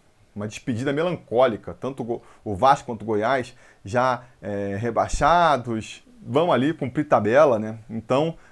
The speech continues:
ah, em vez de falar sobre esse jogo, expectativas pra essa partida, eu resolvi falar, que nem vocês já sabem, é, dos cinco motivos que eu acho que fizeram o Vasco chegar nessa última rodada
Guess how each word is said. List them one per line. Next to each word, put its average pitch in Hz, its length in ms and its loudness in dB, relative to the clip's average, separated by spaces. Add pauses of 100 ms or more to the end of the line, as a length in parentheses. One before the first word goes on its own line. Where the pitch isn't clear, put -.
ah, 101 480 -6
em 113 100 -4
vez 165 220 0
de 202 100 -2
falar 127 340 4
sobre 123 200 -4
esse 113 160 -8
jogo, 117 380 2
expectativas 147 920 -6
pra 117 120 -10
essa 110 140 -6
partida, 120 600 -4 (320)
eu 127 120 4
resolvi 165 360 2
falar, 160 500 2 (420)
que - 120 -4
nem 117 120 0
vocês 107 280 -4
já 139 100 0
sabem, 127 420 0 (380)
é, 113 320 -2
dos 139 240 -4
cinco 302 320 0
motivos 170 640 -4 (120)
que - 80 -2
eu 127 120 2
acho 160 360 2
que 170 680 -6
fizeram 170 540 2
o - 20 -6
Vasco 127 320 -2
chegar 117 260 -4
nessa 120 160 -10
última 139 200 -10
rodada 120 420 -2